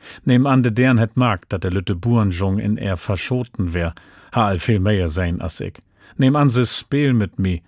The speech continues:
nett, harmlos, so as de Wind mit er Hoor spiel, kein graute Sog, nix is schäf goen, und schichtens wenn, wär se denn wirklich verschwunden,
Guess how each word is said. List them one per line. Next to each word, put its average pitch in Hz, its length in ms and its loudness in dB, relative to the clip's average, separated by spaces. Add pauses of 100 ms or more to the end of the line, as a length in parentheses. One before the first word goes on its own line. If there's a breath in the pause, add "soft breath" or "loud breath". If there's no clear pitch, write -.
(200)
nett, - 460 -4 (220)
harmlos, 107 760 -2 (120)
so 123 160 -2
as 117 160 -2
de 107 160 -2
Wind 131 260 2
mit 117 160 -2
er 113 160 0
Hoor 123 240 0
spiel, 90 400 -6 (440 soft breath)
kein 123 200 2
graute 95 320 -2
Sog, 76 360 -8 (320 soft breath)
nix 143 260 0
is 113 160 -4
schäf 123 320 -2
goen, 104 260 -2 (380 loud breath)
und 120 100 0
schichtens 170 400 -2
wenn, 151 220 2 (480 soft breath)
wär 101 160 0
se 90 100 -4
denn 87 240 -2
wirklich 120 340 -4
verschwunden, 82 560 -6